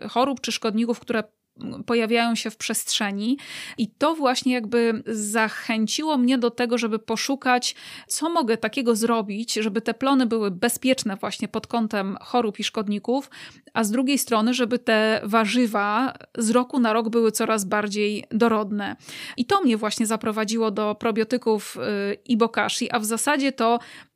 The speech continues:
zaprowadziła mnie tam jedna osoba. Od dosyć dawna już obserwuję profil, y, Klaudii Sidorowicz na Instagramie.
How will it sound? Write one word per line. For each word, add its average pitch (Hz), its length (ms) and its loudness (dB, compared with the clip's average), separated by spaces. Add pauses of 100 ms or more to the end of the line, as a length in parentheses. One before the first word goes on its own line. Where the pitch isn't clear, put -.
zaprowadziła 233 640 2
mnie 240 140 4
tam 247 180 2
jedna 226 320 2
osoba. 233 460 2
Od - 280 -4 (160)
dosyć 233 380 -2
dawna 214 320 2
już 214 180 -4
obserwuję 226 540 0
profil, 220 480 0
y, 214 260 -2
Klaudii 226 360 -2
Sidorowicz 208 640 -2
na 208 420 0
Instagramie. 208 840 0